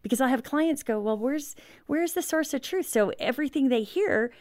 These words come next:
well, is that their truth? And so I love that I can take, when Greg gives me feedback, well, then I take it directly to the Lord and go, "Okay, convict me of what's true in here."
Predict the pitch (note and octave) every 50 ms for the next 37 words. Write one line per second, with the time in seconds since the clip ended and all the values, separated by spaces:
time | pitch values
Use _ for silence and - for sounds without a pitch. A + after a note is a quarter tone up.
0 | - - - - - - A3 A3 A3 G3+ - - F#3+ D#3 F#3 F3 - - F#3 F3+
1 | F3 - - - G#4+ A#4+ - - - - - - - - - - - - - A#3+
2 | A3+ - B3 A3+ A3+ A3+ G#3+ A3 C4 D#4 C#4+ C#4 A#3 - - C4 C#4+ - E4 C#4
3 | - A#3 G#3 G#3 A3 G3+ F#3 G3 G3 G#3 G#3 G3+ C4 C4 - C#4+ D4+ C#4 C#4+ D4+
4 | D4 B3+ B3+ C#4 C#4+ D4 C#4+ - G#3 G3+ F3+ G#3 G3 G3 F#3+ - G#3+ G3+ F#3+ G3+
5 | F#3+ - G3 G3 G3+ G3+ - B3+ C#4 C#4+ D#4 D4 D#4 C4 G#3 F#3 F#3+ F#3+ G3 G#3
6 | G3 G3 G3+ F#3+ F#3 - - - - - _ _ _ - - A#3 - A3 G3 -
7 | - G#3 F3+ F3+ F#3+ G3+ G#3+ - - - C4 C4 C4 C4 C4 C4+ B3+ - - _
8 | - - - - F3+ F3 F3 D#3+ - - - - - G3 F#3 F3 E3+ D#3+ E3+ E3
9 | F3+ D3+ G#2 G2+ -